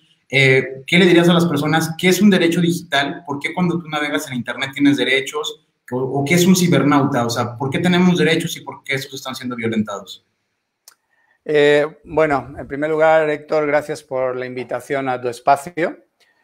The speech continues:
Speaker 2: Eh, en segundo lugar, el tema de derechos digitales es, es un tema apasionado, o sea, es apasionable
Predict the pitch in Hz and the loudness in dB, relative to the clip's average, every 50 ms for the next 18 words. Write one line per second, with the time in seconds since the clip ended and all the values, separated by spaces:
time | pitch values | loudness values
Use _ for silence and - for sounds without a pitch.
0 | _ _ _ _ _ _ _ - 151 135 135 139 139 139 131 127 117 - _ _ | _ _ _ _ _ _ _ -4 -2 0 0 0 0 0 -2 -2 -6 -12 _ _
1 | _ _ _ _ _ _ _ - 151 - 151 151 165 170 160 160 160 160 156 156 | _ _ _ _ _ _ _ -10 -6 -4 -2 -2 0 2 2 4 4 6 6 6
2 | 156 156 160 160 - - _ _ - 170 143 135 131 156 151 156 156 156 151 147 | 6 6 4 0 -6 -18 _ _ -4 -2 -2 -2 -2 -2 0 2 2 2 4 2
3 | 143 143 147 143 147 165 143 143 123 139 135 120 151 147 147 143 143 143 - 143 | 2 0 -2 -2 -6 -8 -8 -10 -12 -10 -4 0 0 2 2 0 -2 -4 -8 -12
4 | - - - 190 - - - 170 131 143 143 143 143 147 147 151 147 143 135 135 | -12 -12 -14 -14 -14 -14 -14 -16 -12 -12 -10 -6 -4 -4 0 2 2 2 0 -2
5 | - - - - - - 143 - - 135 - - 139 143 147 156 160 160 185 277 | -6 -18 -20 -20 -12 -8 -6 -2 -2 -2 -2 -2 -2 2 4 4 4 4 0 -2
6 | 285 202 123 127 131 131 135 - - - - - 131 - - - 139 - 147 131 | -6 -14 -14 -10 -6 -6 -6 -6 -8 -10 -12 -14 -14 -14 -14 -12 -8 -6 -6 -6
7 | - 131 131 143 156 165 160 - | -6 -4 2 4 4 4 4 2